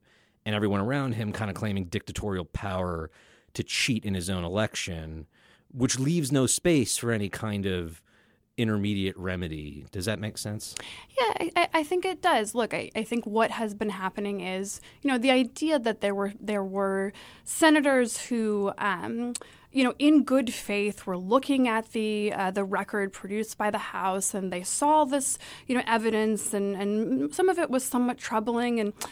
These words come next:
Speaker 2: gosh, it really does look like the president did want investigations into his political opponent, Joe Biden, and his son, or at least the announcement of those investigations. And gosh, it really does look like the president of the United States froze military aid,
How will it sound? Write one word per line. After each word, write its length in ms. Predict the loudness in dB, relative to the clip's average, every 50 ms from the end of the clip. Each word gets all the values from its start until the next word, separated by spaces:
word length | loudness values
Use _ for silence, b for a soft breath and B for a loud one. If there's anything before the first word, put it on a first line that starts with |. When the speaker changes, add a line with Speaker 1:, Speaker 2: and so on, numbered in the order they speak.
| B B
Speaker 2:
gosh, 260 | 2 2 4 4 4
it 80 | 2 2
really 240 | 4 4 4 6 6
does 220 | 6 6 4 4
look 240 | 2 0 0 0 -2
like 120 | -2 -2
the 80 | -4 -6
president 500 | -6 -4 -2 -2 0 0 0 0 0 -2
did 240 | -4 -2 -2 -2 0
want 220 | 0 0 0 0
investigations 840 | 0 0 -2 -2 -4 -6 -8 -6 -6 -4 -4 -4 -2 -4 -4 -4 -4
into 240 | -4 -4 -4 -4 -6
his 160 | -8 -10 -10
political 480 | -12 -8 -6 -6 -4 -6 -6 -6 -6
opponent, 500 | -8 -8 -8 -6 -4 -2 -2 -2 -2 -4
Joe 160 | -4 -4 -4 -4
Biden, 400 | -2 -2 -2 -2 -2 -2 -4 -4
and 120 | -4 -4
his 100 | -4 -6
son, 320 | -6 -6 -4 -4 -2 -2
or 60 | -4 -4
at 80 | -6
least 200 | -8 -8 -8 -8
the 60 | -8
announcement 560 | -6 -4 -2 -2 -2 -2 -4 -6 -8 -8 -8 -8
of 60 | -8
those 180 | -10 -10 -8
investigations. 720 | -8 -8 -8 -8 -10 -10 -10 -8 -8 -6 -6 -6 -8 -8 -8
And 100 | -8 -10 B B B B B B
gosh, 240 | 6 6 8 8 4
it 80 | 2
really 340 | 4 4 4 6 6 4 4
does 280 | 4 4 4 4 2 -2
look 260 | 0 0 0 2 0
like 140 | -2 0 0
the 80 | -2
president 240 | -2 -2 -2 0 0
of 60 | 0
the 40 | 2
United 180 | 2 0 2 0
States 180 | -2 -2 -2 -8
froze 460 | -12 -4 0 2 2 2 2 2 2
military 760 | 4 4 4 4 2 2 2 0 -2 -4 -4 -2 -2 -2 -2 -2
aid, 520 | -2 -2 0 2 2 2 2 0 0 -4